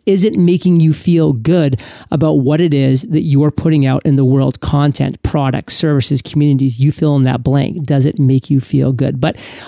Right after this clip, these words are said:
all of this can be for naught if we don't get branding right, Ryan. So talk about branding a business. You've done it so well. Share with the Fire Nation some tips, tools, and tactics.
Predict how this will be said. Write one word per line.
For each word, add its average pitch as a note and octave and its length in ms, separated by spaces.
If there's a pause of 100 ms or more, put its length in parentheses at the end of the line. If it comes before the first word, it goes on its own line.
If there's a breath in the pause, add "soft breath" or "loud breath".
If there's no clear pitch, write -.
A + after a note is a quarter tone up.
all A#3+ 300
of G3 100
this D#3+ 240
can E3+ 220
be E3+ 100
for D#3+ 160
naught C#3+ 460
if - 100
we D#3 80
don't D3+ 140
get D#3 240
branding C#3+ 800
right, C3+ 580 (140)
Ryan. B2+ 420 (300 loud breath)
So F3+ 280
talk - 380
about G#3+ 300
branding D3+ 580
a C#3 140
business. B2+ 580
You've E3+ 240
done F3+ 180
it G3 80
so E3+ 240
well. D#3+ 400 (280 loud breath)
Share - 240
with F#3 100
the D#3+ 60
Fire D3+ 260
Nation C#3 520
some D3 200
tips, - 400 (100)
tools, C3+ 380
and C3+ 180
tactics. - 680